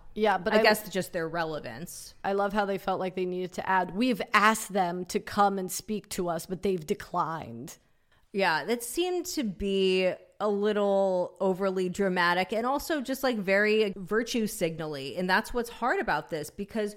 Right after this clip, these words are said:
Speaker 2: no one wants to look like they are on the side of pedophiles, you know, or aiding them or apologizing for them in any sense, which is why we haven't really been able,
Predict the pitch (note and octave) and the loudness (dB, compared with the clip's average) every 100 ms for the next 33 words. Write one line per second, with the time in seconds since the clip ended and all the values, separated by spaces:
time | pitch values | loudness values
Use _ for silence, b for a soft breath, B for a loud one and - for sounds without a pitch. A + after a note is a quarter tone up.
0 | - G3+ C#4 F4 D4 B3 C#4 C4+ - - | -6 0 0 0 0 0 0 -2 -8 -4
1 | C4 A3 F#3 - F3 A#3+ - G#3+ F3+ F3+ | -2 -2 -2 -6 -2 -2 -2 -2 -2 0
2 | F3 F3 E3+ F3 F3 F#3 F#3+ G3 G3 - | 2 2 2 0 2 4 4 2 0 0
3 | D#3+ C#3+ D3 D#3+ - F#3 - - C#4 F#4 | -2 -2 -2 -4 -6 -8 0 2 2 0
4 | - C#3 A2 F2 - B2+ - - G3 F#3 | -2 -2 -4 -8 -14 -14 -16 -6 -2 0
5 | D#3 E3+ D3+ F#3 - G3 A3+ C4 G#3 F3+ | 2 0 -2 -6 -6 -4 -2 -2 -2 -2
6 | F3 F3+ F3+ F3 - B3 D4 A#3+ E3+ E3 | -4 -4 -4 -4 -4 -4 -2 2 0 0
7 | D#3+ D#3+ - E3+ D#3+ C#3 A2 D3 C#3+ D#3+ | -4 -6 -6 -4 0 -2 -2 -6 -4 -6
8 | B2 - - E2+ G2 - - G3+ A3 G3+ | -6 -10 -10 -10 -12 -16 -8 -6 -6 -8
9 | E3+ F3+ F#3+ A3 G#3+ F3+ F#3+ G#3+ G3 - | -4 -2 0 0 -2 -4 -8 -8 -10 -14
10 | - F#3+ B3+ C4 C#3 G3+ F#3+ G#3 G3+ F#3+ | -2 0 2 -2 -4 -2 0 0 -2 -4
11 | F3+ F#3 F#3+ F#3 F#3 | -4 -4 -4 -2 -4